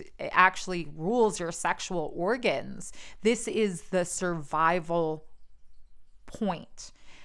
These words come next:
And the next couple days is going to be really, um, bringing a lot of conflict, I would say, for us in the world, but also a lot of strength.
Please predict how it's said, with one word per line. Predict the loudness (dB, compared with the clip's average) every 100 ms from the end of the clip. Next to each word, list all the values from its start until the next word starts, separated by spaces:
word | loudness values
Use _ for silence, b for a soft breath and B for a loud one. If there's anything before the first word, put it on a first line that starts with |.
| b
And | 4 4 4 2 -4 -6 -2
the | 0
next | 2 0 -2
couple | -2 0 0
days | 2 2 2 -2
is | -6 -4
going | -4 -4
to | -6 -4
be | -4 -4 -4 -6 -10 -6 2
really, | 4 4 4 2 -4 b b b b -2
um, | 0 0 -2 -2
bringing | 2 4 4 4
a | 6
lot | 10 10 10
of | 8 6 0 -14 -10
conflict, | 0 2 2 -2 0 0 0 -6 -12 -4 0
I | 0
would | 0 -2
say, | 0 2 2
for | -2 0 4
us | 6 6 6 4
in | 2
the | 0
world, | 2 6 6 6 6
but | 6
also | 10 8 8 4
a | 4
lot | 6 4
of | 2
strength. | -6 -6 -4 -2 0 -2 -6 -14 -8